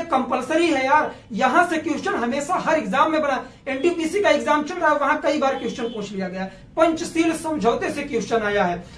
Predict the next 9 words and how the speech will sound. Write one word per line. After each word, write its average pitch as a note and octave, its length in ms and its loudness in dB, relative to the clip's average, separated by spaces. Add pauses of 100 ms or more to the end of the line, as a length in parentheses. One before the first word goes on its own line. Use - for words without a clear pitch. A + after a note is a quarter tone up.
अब - 140 -6
पंचशील D#4 420 0
समझौता C4+ 400 2
जो D4+ 140 -2
लोग D4+ 180 0
सुने C4 320 -4
ही E4+ 140 4
नहीं C#4 180 2
होंगे, C4 360 2